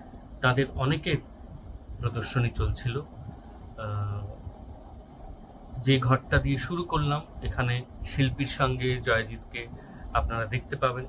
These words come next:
আমারই তোলা ছবি। ছোট ছোট ঘর, হয়তো বারো ফুট by বারো ফুট, সেখানে শিল্পীরা তাদের ছবি টাঙিয়ে রেখেছেন। বিক্রি বাটা হচ্ছে, কিন্তু বিক্রি বাটার চেয়েও যেটা বড় কথা, সেটা হচ্ছে দর্শক যারা আসছেন,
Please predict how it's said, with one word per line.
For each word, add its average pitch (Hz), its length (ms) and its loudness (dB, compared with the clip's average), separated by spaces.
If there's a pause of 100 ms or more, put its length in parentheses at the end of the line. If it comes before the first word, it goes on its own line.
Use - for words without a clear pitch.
(300)
আমারই 123 300 6
তোলা 117 240 0
ছবি। - 300 -10 (480)
ছোট 226 220 0
ছোট 208 240 0
ঘর, 110 340 -2 (140)
হয়তো 151 340 2
বারো 139 280 6
ফুট 147 340 -6
by 139 160 6
বারো 117 220 4
ফুট, 147 220 -8 (440)
সেখানে 160 340 -2
শিল্পীরা 151 440 0
তাদের 131 340 4
ছবি 139 280 0
টাঙিয়ে 135 340 0
রেখেছেন। 143 440 -2 (560)
বিক্রি 190 320 2
বাটা 220 280 2
হচ্ছে, 180 360 2
কিন্তু - 360 -2
বিক্রি 143 440 2
বাটার 170 360 0
চেয়েও 214 220 -4
যেটা 180 220 -2
বড় 131 320 -2
কথা, 131 420 2
সেটা 135 280 0
হচ্ছে 139 360 -2
দর্শক 113 400 0 (100)
যারা 104 220 4
আসছেন, 101 560 -2